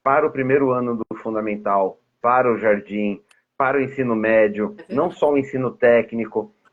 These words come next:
Speaker 1: Então nós estamos vendo uma geração exposta à tecnologia muito mais cedo,
Speaker 2: Uhum.
Speaker 1: com o nascimento, com o surgimento concomitante de inteligências artificiais diversas esse ano de dois mil e vinte e três.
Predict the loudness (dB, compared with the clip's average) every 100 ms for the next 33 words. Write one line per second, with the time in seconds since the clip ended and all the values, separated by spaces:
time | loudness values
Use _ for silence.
0 | -10 -4 0 0 0 0 0 0 -2 0
1 | 0 2 2 2 2 0 0 -4 0 2
2 | 4 0 -4 -6 -4 -6 -4 -2 0 -2
3 | -4 0 0 2 0 0 -2 -4 -2 -2
4 | -4 -6 0 0 0 -4 -8 -14 -12 0
5 | 2 4 0 -2 -2 0 0 -2 -6 -2
6 | -2 -2 -4 -2 0 0 -2 -6 -4 -4
7 | -4 -4 -4 2 2 2 -2 -8 -8 -4
8 | -2 -2 -4 -4 -4 -4 -4 -6 -14 -6
9 | 0 0 0 -6 -10 -2 2 2 0 -4
10 | -6 -6 -6 0 0 0 -6 -6 -4 -4
11 | -4 -4 -6 -12 -8 -4 0 -2 -4